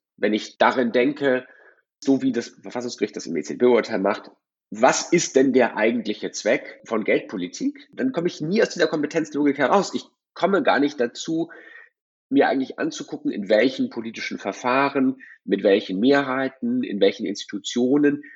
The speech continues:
diese Politikfelder eigentlich europarechtlich organisiert sind, sondern das Entscheidende, das Große, das Wichtige scheint auf einmal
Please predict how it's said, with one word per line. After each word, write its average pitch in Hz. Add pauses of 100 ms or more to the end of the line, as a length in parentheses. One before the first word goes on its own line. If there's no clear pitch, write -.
(140)
diese 151
Politikfelder 92
eigentlich 104
europarechtlich 113
organisiert 92
sind, 160 (140)
sondern 135
das 123 (100)
Entscheidende, 135
das -
Große, 147
das 110
Wichtige 131
scheint 104
auf -
einmal 95